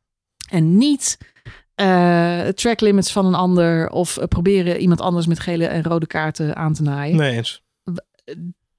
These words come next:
Speaker 1: voor mij is dat geen Formule één. Dus laten we hopen dat de fia niet nog verder die kant af glijdt.
Speaker 2: Nee, want dan
Speaker 1: ik
Speaker 2: wordt het
Speaker 1: zou
Speaker 2: een, dan
Speaker 1: dat
Speaker 2: wordt het een, een sp-, een sport vol protocollen. En dat zou, eh, zonde
Speaker 1: Verschrikkelijk,
Speaker 2: zijn.
Speaker 1: ja,
Speaker 2: Ja,
Speaker 1: verschrikkelijk.
Speaker 2: eens.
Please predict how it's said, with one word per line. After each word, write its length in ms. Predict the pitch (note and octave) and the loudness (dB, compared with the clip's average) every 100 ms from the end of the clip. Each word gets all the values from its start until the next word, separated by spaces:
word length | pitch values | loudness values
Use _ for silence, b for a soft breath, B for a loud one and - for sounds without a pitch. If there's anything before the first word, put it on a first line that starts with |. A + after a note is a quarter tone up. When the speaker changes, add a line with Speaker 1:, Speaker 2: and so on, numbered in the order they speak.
| - | -14
Speaker 1:
voor 220 | - G#3 | 0 2
mij 180 | G3+ F#3+ | 2 0
is 100 | E3 | 0
dat 160 | F#3 | 0
geen 180 | - E3+ | 0 0
Formule 300 | F3 D#3+ D3 | 2 0 0
één. 200 | C3 C3+ | -4 -4
Dus 160 | D3+ F#3 | -6 -4
laten 220 | F#3 F#3 | -2 0
we 60 | F3 | 0
hopen 200 | G3 F#3 | 2 0
dat 120 | F3 | -2
de 60 | |
fia 320 | - G#3 F#3+ F3 | -4 -2 0 0
niet 1120 | F3+ F3+ G3 A3 A#3 A#3 A#3+ B3+ G#3 - - | 2 4 6 6 6 6 6 4 0 -6 -6
nog 260 | F3+ F#3 - | -2 -2 -2
verder 380 | - E3 D#3 D3 | -2 -2 -2 -2
die 140 | D#3+ | -2
kant 400 | - D3+ D3 - _ | -2 -4 -4 -8 _
af 520 | D#3+ D3+ - - - _ _ _ _ _ _ _ | -12 -10 -12 -16 -20 _ _ _ _ _ _ _
glijdt. 600 | - - F3 C#3 C#3+ - | -16 -4 -4 -2 -4 -2
Speaker 2:
Nee, 200 | C#3+ - | 0 0
want 120 | G2 G#2 | 0 -2
dan 100 | A#2 | 0
Speaker 1:
ik 40 | |
Speaker 2:
wordt 120 | A#2+ | 0
het 80 | A2+ | 0
Speaker 1:
zou 60 | A#2 | 0
Speaker 2:
een, 60 | |
dan 80 | A2 | 0
Speaker 1:
dat 100 | B2 | 0
Speaker 2:
wordt 160 | B2 A#2+ | 0 -2
het 80 | B2 | -4
een, 220 | A2+ - | -4 -6
een 60 | A2+ | -6
sp-, 180 | - - | -8 -8
een 100 | A#2+ | -6
sport 220 | - C3 | -4 -4
vol 180 | - A#2+ | -4 -4
protocollen. 580 | A#2+ A#2 - A#2 F#2+ G2+ | -2 -4 -2 -4 -4 -12
En 180 | A2 G#2+ | -10 -8
dat 140 | G#2+ | -4
zou, 140 | - | 0
eh, 60 | F3+ | 2
zonde 140 | D#3+ G2+ | 2 0
Speaker 1:
Verschrikkelijk, 420 | D3+ G2 C#3+ C#3 | -2 -4 -8 -10
Speaker 2:
zijn. 120 | C#3 | -6
Speaker 1:
ja, 60 | D#3 | -6
Speaker 2:
Ja, 60 | D3 | -6
Speaker 1:
verschrikkelijk. 400 | D3+ - - A2+ G#2+ | -18 -20 -16 -10 -10
Speaker 2:
eens. 140 | - | -12